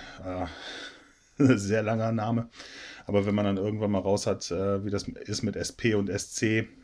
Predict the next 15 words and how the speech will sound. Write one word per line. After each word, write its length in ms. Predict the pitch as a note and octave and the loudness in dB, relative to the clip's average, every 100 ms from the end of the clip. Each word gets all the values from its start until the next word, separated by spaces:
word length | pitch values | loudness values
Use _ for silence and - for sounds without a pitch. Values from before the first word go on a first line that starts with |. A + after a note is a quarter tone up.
| - | -10
ja, 240 | F2+ F2+ | -6 -4
dann 160 | F#2+ F#2 | -2 -4
kriegt 260 | - A#2+ - | -2 -4 -2
man 80 | |
das 140 | F#2+ F2+ | -2 -2
einigermaßen 600 | G#2+ G#2 F#2 F2 E2 E2+ | -2 -2 -2 -4 -6 -8
auf 120 | D#2+ | -10
die 100 | - | -10
Kette. 240 | - F2+ - - _ _ _ _ - _ _ - | -10 -12 -14 -20 _ _ _ _ -20 _ _ 0
Ja, 180 | B2 F2 D#2+ | 2 2 4
hier 140 | B2+ | 2
ist 140 | A2 | 2
das 80 | G2+ | -2
schöne 200 | - G2 | -2 -2
Stück. 280 | - - | 0 -2